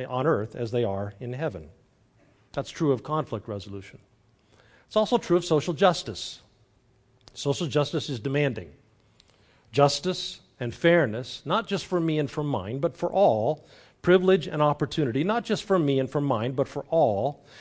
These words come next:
If we're on the, in the throes of an, of a privilege and opportunity imbalance, oneness works toward bringing that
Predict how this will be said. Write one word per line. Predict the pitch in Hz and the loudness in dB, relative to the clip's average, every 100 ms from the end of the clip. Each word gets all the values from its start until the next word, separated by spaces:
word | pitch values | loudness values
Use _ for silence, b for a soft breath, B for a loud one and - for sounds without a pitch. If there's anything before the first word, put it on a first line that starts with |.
| B B | B B
If | 180 - | 2 2
we're | 156 156 185 175 - | -2 6 10 10 6
on | 180 220 233 170 | 2 2 2 4
the, | 156 147 139 135 - | 8 10 10 6 4
in | 208 | 4
the | 185 | 4
throes | 143 185 226 156 151 139 | 2 4 6 6 4 2
of | 151 143 | 2 2
an, | 151 175 | 0 -2
of | 147 143 127 | 4 4 6
a | 127 120 | 4 2
privilege | 110 - 220 196 185 143 | 0 0 2 4 4 2
and | 160 | 0
opportunity | 175 156 - 202 175 151 | 0 -2 -2 0 0 0
imbalance, | 151 127 151 208 127 139 - b b b b b b b b _ | -4 -2 0 2 0 -2 -8 b b b b b b b b _
oneness | 113 147 226 123 120 - | 0 2 2 2 -2 -4
works | 131 143 151 - | -2 -2 -2 -8
toward | - 175 139 107 110 147 135 - _ _ _ | -4 -2 0 0 -2 -4 -10 -14 _ _ _
bringing | 110 120 151 143 147 147 143 | -6 -2 0 0 -2 -4 -8
that | 95 113 117 - | -2 -2 -2 -8